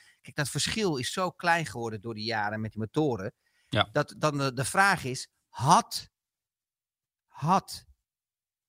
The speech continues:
Speaker 1: Mercedes ook wel echt een goede auto? Dat is dan nu eigenlijk de grote vraag. Die, die,
Speaker 2: Je
Speaker 1: zo
Speaker 2: zag
Speaker 1: kun je hem
Speaker 2: natuurlijk
Speaker 1: ook
Speaker 2: wel, eh,
Speaker 1: omdraaien.
Speaker 2: eind eenentwintig dat ze toen nog met die raketmotor kwamen. Dat Hamilton toen wel weer, eh, de, de sterkste was.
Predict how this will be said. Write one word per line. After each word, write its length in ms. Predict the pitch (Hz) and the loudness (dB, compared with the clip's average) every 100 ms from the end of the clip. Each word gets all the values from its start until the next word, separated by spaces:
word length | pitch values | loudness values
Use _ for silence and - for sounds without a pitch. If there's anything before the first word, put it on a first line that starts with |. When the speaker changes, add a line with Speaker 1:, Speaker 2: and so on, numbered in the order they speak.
| _ | _
Speaker 1:
Mercedes 580 | 131 135 180 165 143 - | -4 -2 0 0 0 0
ook 200 | 143 135 | -2 0
wel 180 | 123 - | -4 -4
echt 240 | 139 - | -6 -4
een 60 | 123 | -6
goede 260 | - 113 | -2 -2
auto? 480 | - 202 - 95 80 - | 0 -2 -2 -4 -6 0
Dat 160 | 185 196 | 0 0
is 100 | 147 | 0
dan 140 | 139 | 2
nu 100 | 147 | 2
eigenlijk 300 | 127 131 117 - | 2 0 -2 -2
de 60 | |
grote 280 | 135 117 - | 0 0 -2
vraag. 380 | - 180 110 - | 4 4 4 -2
Die, 120 | 127 | -10
die, 160 | 139 131 | -10 0
Speaker 2:
Je 60 | 117 | 4
Speaker 1:
zo 100 | 185 | 6
Speaker 2:
zag 100 | 139 | 6
Speaker 1:
kun 100 | 143 | 4
je 60 | |
hem 80 | 135 | 4
Speaker 2:
natuurlijk 180 | - 147 | 4 4
Speaker 1:
ook 60 | 135 | 4
Speaker 2:
wel, 80 | 123 | 2
eh, 60 | 127 | 2
Speaker 1:
omdraaien. 240 | 120 131 | 4 4
Speaker 2:
eind 400 | 135 127 - - - | 4 2 0 -6 -4
eenentwintig 680 | 135 131 120 101 143 135 101 | 2 4 4 4 2 4 2
dat 140 | 104 | 2
ze 80 | - | 2
toen 140 | 117 | 2
nog 160 | 110 95 | 2 2
met 120 | 110 | 0
die 120 | 113 | 2
raketmotor 680 | 104 110 127 - 98 92 95 | 0 2 0 2 2 2 0
kwamen. 460 | 98 90 98 156 - | 2 4 4 2 -2
Dat 120 | - 101 | 0 2
Hamilton 340 | 104 98 101 | 4 2 0
toen 160 | 113 104 | 2 2
wel 140 | 104 | 2
weer, 280 | 104 101 101 | 2 2 2
eh, 80 | 98 | 2
de, 220 | 107 104 | 2 2
de 100 | 101 | 2
sterkste 460 | 98 117 110 - 90 | 2 4 2 0 0
was. 320 | 92 147 | 0 0